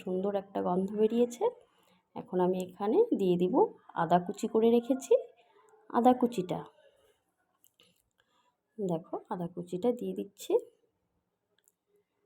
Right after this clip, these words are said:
আদা কুচিটা হালকা নেড়ে চেড়ে নিব। দেখো হয়ে গিয়েছে,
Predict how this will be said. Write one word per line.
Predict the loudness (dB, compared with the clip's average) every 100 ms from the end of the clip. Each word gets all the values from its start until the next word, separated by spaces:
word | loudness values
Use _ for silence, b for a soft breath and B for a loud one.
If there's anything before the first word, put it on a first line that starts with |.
| _ _ _ _ -12
আদা | -6 -4 -4
কুচিটা | -6 -8 -4 -2 -2 -4 _
হালকা | -4 -2 0 0
নেড়ে | 0 0 0
চেড়ে | 4 6
নিব। | 6 4 2 -2 _ _ _ _ _ _ _ _ _ _ _ _ _ _ _ _ _ _ _ _ _ -14
দেখো | -10 -10 -8 -8 -8 b b b b b b b _ _ _ _ _ _ _ _ _
হয়ে | -6 -4
গিয়েছে, | 0 -2 -2